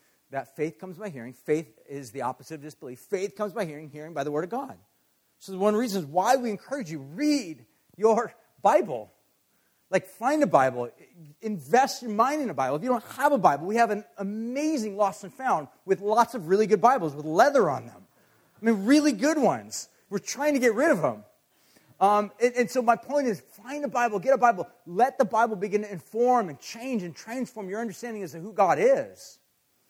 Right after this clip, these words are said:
And let it reshape your thinking and understanding of who God is, so that in coming to see who you are in light of this great God, you would see yourself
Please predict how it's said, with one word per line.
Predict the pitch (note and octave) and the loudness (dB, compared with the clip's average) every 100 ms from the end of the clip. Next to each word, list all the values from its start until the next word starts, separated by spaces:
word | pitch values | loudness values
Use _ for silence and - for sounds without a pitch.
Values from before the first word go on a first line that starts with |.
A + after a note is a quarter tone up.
| _ | _
And | F#3 | -4
let | A#3+ | -4
it | G3+ | -6
reshape | A3+ G3+ - - B3 C#4+ | -8 -6 -8 -2 -2 -2
your | F3+ | -12
thinking | E3 - B3+ G3+ F3 | -14 -12 -12 -10 -12
and | F#3+ | -10
understanding | F#3+ - A#3+ | -8 -6 -4
of | G3 | -6
who | F3+ | -2
God | F3 F3 | 0 2
is, | A3 F#3+ B2+ - _ _ | 0 -2 -4 -12 _ _
so | - G#3+ | -6 2
that | G#3+ A3 | 2 0
in | B3+ C#4+ C#4+ - _ | -4 -4 -6 -12 _
coming | - A3+ B3+ A#3 | -12 -6 -4 -4
to | |
see | - - D4+ | -8 -6 -4
who | C4+ - D4+ | -6 -6 -4
you | C4+ B3+ C4 | -2 -2 2
are | C4+ B3+ | 4 4
in | A#3 G3+ | 2 -4
light | G#3+ A3 | -4 -4
of | G#3 | -4
this | F3+ G#3+ | -8 -10
great | - A3 A#3+ D#3+ | -8 -4 -4 -6
God, | F#3+ A3+ F#3+ E3+ | -2 0 0 -4
you | |
would | G3 | -12
see | - - | -14 -14
yourself | A#3 A#3 - F3+ | -12 -12 -2 -2